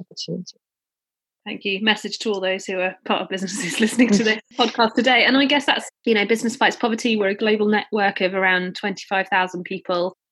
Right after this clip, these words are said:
Speaker 2: from business, social enterprises, N G O, policy, academia, who all care about impact. What would be your call to action for those who are listening?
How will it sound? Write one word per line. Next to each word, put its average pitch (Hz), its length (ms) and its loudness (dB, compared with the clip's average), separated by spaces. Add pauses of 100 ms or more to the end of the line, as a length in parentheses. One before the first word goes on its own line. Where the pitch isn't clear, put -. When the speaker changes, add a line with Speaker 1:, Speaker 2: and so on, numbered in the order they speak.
(180)
Speaker 2:
from 196 120 -4
business, 220 560 4
social 185 280 0
enterprises, 185 760 0
N 202 160 0
G 196 160 -2
O, 190 180 2
policy, 190 560 0
academia, 185 560 0 (600)
who 233 120 4
all 226 280 4
care 202 240 4
about 180 240 4
impact. 170 480 -2 (280)
What 233 200 2
would 254 120 4
be 254 100 2
your 208 180 4
call 220 280 -2
to - 140 -4
action 170 400 0
for 185 100 -10
those 180 220 -2
who 180 100 -2
are 170 40 0
listening? 175 380 -6